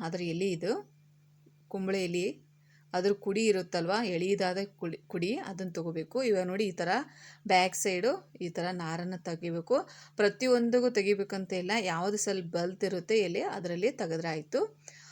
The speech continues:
ಅದನ್ನ ಕ್ಲೀನ್ ಮಾಡಿ ಈ ಥರ ಕಟ್ ಮಾಡಿ ತೊಗೋಬೇಕು. ಇವಾಗ ಸಬ್ಬಸ್ಗೆ ಸೊಪ್ಪನ್ನು ನಾನು ಕಟ್ ಮಾಡಿ ತೊಗೊಂಡಿದ್ದೀನಿ ನೋಡಿ, ವಾಶ್ ಮಾಡ್ಕೊಂಡು ತೊಗೊಂಡಿದ್ದೀನಿ. ಇವಾಗ ನಾನು ಇಷ್ಟು ಹಸಿಮೆಣ್ಸಿಕಾಯಿ ತೊಗೊಂಡಿದ್ದೀನಿ.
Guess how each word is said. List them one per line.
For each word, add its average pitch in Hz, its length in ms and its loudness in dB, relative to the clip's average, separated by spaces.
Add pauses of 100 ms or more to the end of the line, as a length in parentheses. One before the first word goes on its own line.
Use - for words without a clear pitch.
(120)
ಅದನ್ನ 214 340 4
ಕ್ಲೀನ್ 220 220 6
ಮಾಡಿ 208 200 0
ಈ 226 100 2
ಥರ 180 280 -2
ಕಟ್ 185 300 -6
ಮಾಡಿ 185 240 0 (200)
ತೊಗೋಬೇಕು. 170 460 -4 (1300)
ಇವಾಗ 190 200 2
ಸಬ್ಬಸ್ಗೆ 214 520 0
ಸೊಪ್ಪನ್ನು 196 480 -2 (100)
ನಾನು 208 380 -4
ಕಟ್ 170 260 -4
ಮಾಡಿ 185 200 -2
ತೊಗೊಂಡಿದ್ದೀನಿ 165 500 -4
ನೋಡಿ, 190 260 -2
ವಾಶ್ 170 340 -6
ಮಾಡ್ಕೊಂಡು 170 340 -8
ತೊಗೊಂಡಿದ್ದೀನಿ. 180 500 -6 (600)
ಇವಾಗ 220 240 8 (120)
ನಾನು 202 200 0 (720)
ಇಷ್ಟು 220 300 0
ಹಸಿಮೆಣ್ಸಿಕಾಯಿ 185 680 -2
ತೊಗೊಂಡಿದ್ದೀನಿ. 170 480 -4